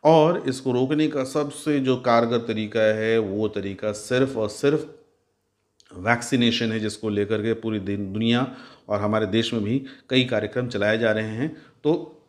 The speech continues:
जब संभव हो आपसे तो कोशिश करिए कि वैक्सीन ले लीजिए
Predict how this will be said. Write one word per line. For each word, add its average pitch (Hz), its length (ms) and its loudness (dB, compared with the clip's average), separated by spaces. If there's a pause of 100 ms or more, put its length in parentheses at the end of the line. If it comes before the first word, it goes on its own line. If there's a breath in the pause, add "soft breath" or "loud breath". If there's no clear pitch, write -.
(340)
जब 151 160 4
संभव 139 360 4
हो 139 220 2
आपसे 135 340 2 (340 loud breath)
तो 127 60 -6
कोशिश 147 320 -2
करिए 139 320 2
कि - 500 -12
वैक्सीन 131 400 2
ले 120 120 4
लीजिए 120 340 2